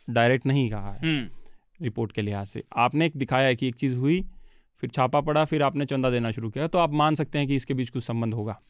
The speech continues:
Speaker 2: और वो
Speaker 1: इस
Speaker 2: बार-बार
Speaker 1: तरीके से
Speaker 2: हो रहा है।
Speaker 1: और वो बार-बार हो रहा है, रिपीट, हाँ, रिपीट हो रहा है, बिल्कुल,
Speaker 2: बार-बार
Speaker 1: बिल्कुल।
Speaker 2: लगातार।
Speaker 1: और इसमें मुझे एक चीज़ और ध्यान आ रही है, अभी जो हाल में सुप्रीम कोर्ट का फैसला आया इलेक्टोरल बॉन्ड पे,
Speaker 2: जी।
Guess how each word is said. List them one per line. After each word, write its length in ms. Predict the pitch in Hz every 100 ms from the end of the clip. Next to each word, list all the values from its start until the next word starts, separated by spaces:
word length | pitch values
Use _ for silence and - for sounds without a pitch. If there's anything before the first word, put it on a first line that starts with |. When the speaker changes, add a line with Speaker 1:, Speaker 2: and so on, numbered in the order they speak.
| -
Speaker 2:
और 120 | 175
वो 80 | 190
Speaker 1:
इस 60 |
Speaker 2:
बार-बार 360 | 165 170 113 160
Speaker 1:
तरीके 80 | 143
से 40 |
Speaker 2:
हो 60 | 127
रहा 120 | 117
है। 60 | 123
Speaker 1:
और 100 | 156
वो 140 | 160
बार-बार 380 | 143 143 135 127
हो 100 | 120
रहा 60 |
है, 60 | 123
रिपीट, 400 | 120 135 123 - -
हाँ, 200 | 131 117
रिपीट 360 | 120 151 139
हो 80 | 120
रहा 120 | 110
है, 60 | 104
बिल्कुल, 280 | 104 104 -
Speaker 2:
बार-बार 480 | 175 196 202 185 190
Speaker 1:
बिल्कुल। 200 | 170 165
Speaker 2:
लगातार। 420 | 170 165 156 170
Speaker 1:
और 80 | 160
इसमें 180 | 190
मुझे 180 | 190 185
एक 100 | 190
चीज़ 200 | - 175
और 220 | 180 165
ध्यान 220 | 147 143 135
आ 20 |
रही 120 | 160
है, 60 | 196
अभी 160 | 160
जो 160 | 147 143
हाल 240 | 131 139
में 120 | 147
सुप्रीम 320 | 135 127 135 131
कोर्ट 160 | 123
का 100 | 120
फैसला 300 | 113 107 110
आया 120 | 107
इलेक्टोरल 380 | 107 110 - 110
बॉन्ड 300 | 110 110 107
पे, 100 | 101
Speaker 2:
जी। 240 | 101 143